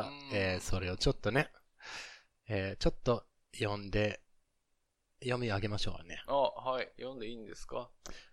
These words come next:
Speaker 2: 読んでいいといいんですけど。
Speaker 1: <laughs>
Speaker 2: あ、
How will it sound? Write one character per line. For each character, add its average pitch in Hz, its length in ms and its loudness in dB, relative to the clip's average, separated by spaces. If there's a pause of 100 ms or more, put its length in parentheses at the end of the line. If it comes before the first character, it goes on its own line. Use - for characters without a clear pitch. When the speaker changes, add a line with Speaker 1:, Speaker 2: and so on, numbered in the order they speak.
(180)
Speaker 2:
読 131 180 -8
ん 143 200 -10
で 135 200 -2
い 117 340 0
い 98 40 -6
と 98 200 -4
い 101 200 -4
い 98 40 -10
ん 92 80 -14
で 95 120 -6
す - 180 -12
け 98 180 -6
ど。 117 120 -4
Speaker 1:
<laughs> 123 80 2
Speaker 2:
あ、 147 640 6